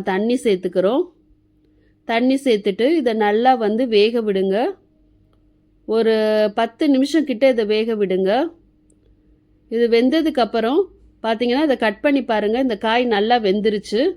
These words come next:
இப்போ அதை வந்து தோலை உரிச்சிட்டு நம்ம இந்த மாதிரி கட் பண்ணி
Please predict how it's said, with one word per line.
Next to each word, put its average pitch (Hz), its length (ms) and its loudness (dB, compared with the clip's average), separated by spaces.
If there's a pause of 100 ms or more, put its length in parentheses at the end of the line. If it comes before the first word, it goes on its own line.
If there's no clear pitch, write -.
(540)
இப்போ 233 240 -2
அதை 254 240 0
வந்து 220 320 -2
தோலை 254 340 6
உரிச்சிட்டு 226 520 -4
நம்ம 254 240 0
இந்த 214 160 0
மாதிரி 214 280 0
கட் 196 260 -4
பண்ணி 226 220 0